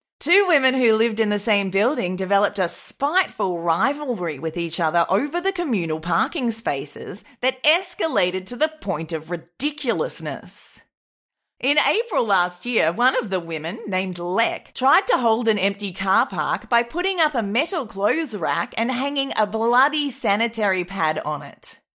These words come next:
She also left a note for her neighbour Noi, which read, "If you're hungry, you can eat it,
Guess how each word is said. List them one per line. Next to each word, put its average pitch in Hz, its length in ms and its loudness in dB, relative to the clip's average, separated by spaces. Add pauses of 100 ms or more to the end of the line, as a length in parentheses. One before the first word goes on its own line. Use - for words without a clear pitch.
(540)
She 311 180 0
also 370 380 4
left 220 240 2
a 202 60 2
note 190 280 2
for 220 140 0
her 190 160 0
neighbour 185 380 4
Noi, 190 440 2
which 170 300 -4
read, 160 480 2 (260)
"If 339 220 2
you're 277 120 6
hungry, 247 520 0
you 196 220 -6
can 202 260 -2
eat 254 320 0
it, 160 260 -2